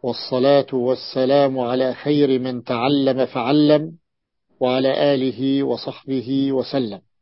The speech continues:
أما بعد، فأحييكم أيها الأحبة في المجلس التاسع والخمسين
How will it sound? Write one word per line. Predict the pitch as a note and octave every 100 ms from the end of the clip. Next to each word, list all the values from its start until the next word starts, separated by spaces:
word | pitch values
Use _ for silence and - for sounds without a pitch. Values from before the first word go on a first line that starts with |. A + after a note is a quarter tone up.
| _ _ _ _ _ -
أما | - C3 C3
بعد، | C3+ C#3 D3+ D3+
فأحييكم | - C#3+ A#2+ - B2+ C#3+ D#3 - C3+ C3+ -
أيها | D#3 D3+ D3 B2
الأحبة | - - D3+ B2+ D3+ C#3+ _ _ _ _ _ _ _ _ _ _ _ _ _ _ _ _ -
في | C3+
المجلس | A#2+ C3+ C#3 C3 C3+ C#3
التاسع | - - D#3+ E3+ D3+ D3+ B2+
والخمسين | C#3 D3 C#3 C#3+ C3 - E3 E3+ E3+ E3+ E3+